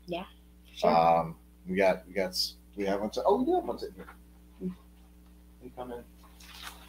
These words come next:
Speaker 2: all sorts of crazy different. Oh, this one matches my shirt.
Speaker 1: You guys,
Speaker 2: There,
Speaker 1: we're,
Speaker 2: there we go.
Speaker 1: we're, we're the reverse today.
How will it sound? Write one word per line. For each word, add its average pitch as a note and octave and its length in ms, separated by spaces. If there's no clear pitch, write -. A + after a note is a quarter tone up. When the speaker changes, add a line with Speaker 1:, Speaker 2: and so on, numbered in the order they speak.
Speaker 2:
all B2 120
sorts C3 280
of G2+ 120
crazy A2 220
different. G#2+ 280
Oh, A2+ 60
this A2 160
one G#2 80
matches G2+ 280
my F#2+ 100
shirt. - 440
Speaker 1:
You G#3+ 60
guys, A#3+ 180
Speaker 2:
There, F#3+ 200
Speaker 1:
we're, A3 200
Speaker 2:
there F#3+ 80
we F#3 40
go. F#3 40
Speaker 1:
we're, G#3 380
we're G#3 260
the F#3+ 100
reverse F#3 520
today. - 260